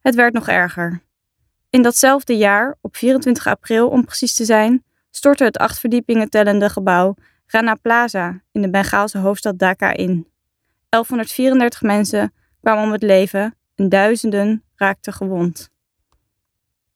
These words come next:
De ramp ging de boeken in als de ergste in de geschiedenis van de textielindustrie. Dagen werd er tussen puin door reddingswerkers en wanhopige familieleden gezocht naar tekenen van leven.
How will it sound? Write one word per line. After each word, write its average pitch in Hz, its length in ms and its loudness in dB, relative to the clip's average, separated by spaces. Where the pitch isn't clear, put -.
De 226 120 2
ramp 269 340 2
ging 277 260 2
de 233 80 4
boeken 220 320 0
in 226 260 0
als - 200 -2
de - 120 -4
ergste 240 380 0
in 226 60 0
de 226 60 -2
geschiedenis 220 420 -2
van 208 120 -4
de 208 80 -2
textielindustrie. 180 1000 -2
Dagen 247 420 0
werd 220 200 0
er 233 80 -6
tussen 214 360 -2
puin 214 440 0
door 214 120 -4
reddingswerkers 220 760 0
en 214 160 -2
wanhopige 202 480 2
familieleden 202 800 2
gezocht 226 380 0
naar 220 100 0
tekenen 214 420 2
van 208 180 0
leven. 185 520 2